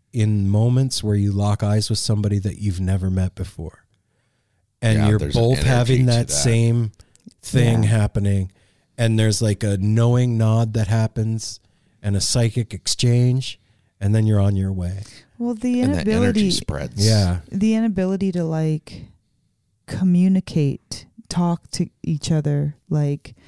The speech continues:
Speaker 3: even if you're not in each other's space, that's fine. Like, being separated, like, isolated your own spot, but, like, not being able to go and be like, "Oh my God, that was so dope," 'cause you have to, you know, maintain distance between
Speaker 1: Mm-hmm.
Speaker 3: pods and stuff like that.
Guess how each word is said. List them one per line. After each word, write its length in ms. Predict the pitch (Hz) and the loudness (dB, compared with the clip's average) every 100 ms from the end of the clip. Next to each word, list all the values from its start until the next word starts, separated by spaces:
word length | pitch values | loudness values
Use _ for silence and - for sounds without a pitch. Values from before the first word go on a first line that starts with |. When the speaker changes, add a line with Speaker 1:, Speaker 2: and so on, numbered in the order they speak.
| _ - _ | _ -20 _
Speaker 3:
even 320 | 190 180 190 | -4 0 0
if 200 | 180 - | -2 -2
you're 180 | 170 165 | -2 0
not 300 | 160 151 - | 0 -2 -2
in 100 | 165 | -2
each 180 | 160 - | -2 -2
other's 220 | 143 139 | -2 -4
space, 460 | - - 151 160 - | -4 -2 -2 -2 -2
that's 300 | 139 135 - | -4 -6 -8
fine. 340 | 165 156 170 | -4 -2 0
Like, 160 | 151 - | -2 -2
being 180 | 156 | -4
separated, 640 | 147 143 - 147 147 147 147 | -2 -6 -6 -4 -2 -4 -4
like, 240 | 139 - | -6 -8
isolated 520 | - 143 - 147 143 135 | -6 -6 -4 -4 -4 -2
your 100 | 139 | -2
own 160 | 139 | -4
spot, 460 | - - 135 151 - | -6 -6 -4 -4 -6
but, 160 | 151 - | -8 -4
like, 340 | 135 131 - - - - _ - | -4 -4 -8 -20 -20 -20 _ -4
not 220 | 170 175 | -4 -2
being 140 | 180 175 | 0 0
able 220 | 165 165 | 0 -2
to 40 | |
go 220 | 160 165 | 0 -2
and 120 | 170 160 | -2 -2
be 60 | |
like, 140 | 160 - | -4 -2
"Oh 120 | 196 | -2
my 160 | 190 196 | 0 -2
God, 280 | 196 190 185 | -2 -2 -2
that 160 | 175 | -4
was 120 | 180 | -6
so 240 | - 208 196 | -4 -2 -2
dope," 340 | 196 190 - - | 0 -2 -4 -6
'cause 220 | 185 165 | -4 0
you 340 | 175 170 160 - | 0 0 0 -2
have 260 | 165 156 - | -2 -4 -2
to, 300 | 156 151 151 - _ _ - | 0 0 -2 -8 _ _ -4
you 100 | 151 | 0
know, 180 | 143 | 0
maintain 680 | 151 147 147 - 147 143 143 143 _ _ | -2 -2 -4 -2 -2 -2 -4 -6 _ _
distance 520 | 156 - - 143 147 | -6 -4 -6 -6 -6
between 360 | 139 95 98 98 | -6 -4 0 0
Speaker 1:
Mm-hmm. 60 | 98 | 0
Speaker 3:
pods 380 | 147 143 143 - | -2 -4 -6 -6
and 100 | 147 | -8
stuff 260 | 151 143 | -6 -6
like 180 | 147 143 151 | -6 -8 -4
that. 260 | 139 139 | -4 -4